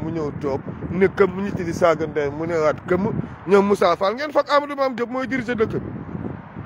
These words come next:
Macky Sall moo d'accordutul wax ak ndeyu France, ndax li ko français yi def nii mooy dagg ndey xol bi, bëggatul sax wax ak ndey tubaab yi moment bi, moo tax xoola, ñi d'accord wax ak tubaab bi la fiy bàyyi ndeyam. Amadou Mame Diop ne gouverne rien. Amadou Mame Diop dina d'accord ak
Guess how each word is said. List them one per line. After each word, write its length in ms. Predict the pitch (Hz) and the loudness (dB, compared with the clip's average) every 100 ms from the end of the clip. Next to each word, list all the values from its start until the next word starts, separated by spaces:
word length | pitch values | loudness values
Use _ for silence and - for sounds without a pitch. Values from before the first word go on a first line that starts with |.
| - - - - - | -14 -16 -16 -12 0
Macky 260 | 277 311 | 0 2
Sall 280 | 285 285 202 | 0 2 2
moo 180 | 214 254 | 2 2
d'accordutul 520 | 269 269 269 247 233 | 2 0 -2 -2 2
wax 140 | 240 254 | 2 2
ak 140 | 247 | 0
ndeyu 240 | 254 262 | 2 2
France, 340 | 240 247 208 180 | 2 0 0 -2
ndax 140 | 240 | -8
li 80 | 247 | -2
ko 100 | 269 | 0
français 380 | 262 269 262 240 | 2 2 2 0
yi 60 | 233 | 0
def 160 | 226 202 | 0 -2
nii 160 | 165 - - - | -8 -10 -18 -2
mooy 220 | 226 247 | 4 4
dagg 260 | 170 254 233 | 4 0 0
ndey 240 | 254 247 | -2 0
xol 180 | 214 196 | 0 -2
bi, 60 | 165 | -2
bëggatul 400 | 165 254 269 277 | 0 0 0 0
sax 100 | 262 | 4
wax 140 | 254 247 | 4 2
ak 100 | 240 | 0
ndey 180 | 226 214 | 0 0
tubaab 300 | 220 185 170 | 2 0 0
yi 60 | |
moment 280 | 180 175 165 | -4 -4 -2
bi, 100 | 143 | -2
moo 140 | 160 208 | -4 -4
tax 120 | 202 | -2
xoola, 260 | 208 208 - - - - - - - - - - | 2 2 2 -6 -20 -18 -18 -16 -16 -16 -14 -2
ñi 140 | 196 | 2
d'accord 340 | 240 262 269 247 | 4 4 6 6
wax 120 | 247 | 6
ak 120 | 226 | 0
tubaab 240 | 214 208 160 | -4 -2 0
bi 60 | 170 | -2
la 80 | |
fiy 180 | 208 220 | -4 -2
bàyyi 280 | 180 185 165 | 2 4 2
ndeyam. 300 | 160 147 107 - - | 0 -2 -4 -10 -4
Amadou 300 | - 214 208 | 2 2 2
Mame 200 | 202 196 170 | -2 -2 0
Diop 160 | 165 | -4
ne 100 | 160 | -2
gouverne 440 | 170 180 170 143 120 | -4 -2 0 0 -2
rien. 260 | 127 151 107 - - - | -2 -2 -2 -8 -20 -2
Amadou 260 | 190 208 202 | 0 2 0
Mame 200 | 202 185 | 0 -2
Diop 140 | 151 | -4
dina 180 | 139 180 | -6 -4
d'accord 400 | 170 170 - | -2 -2 0
ak 60 | 156 | -2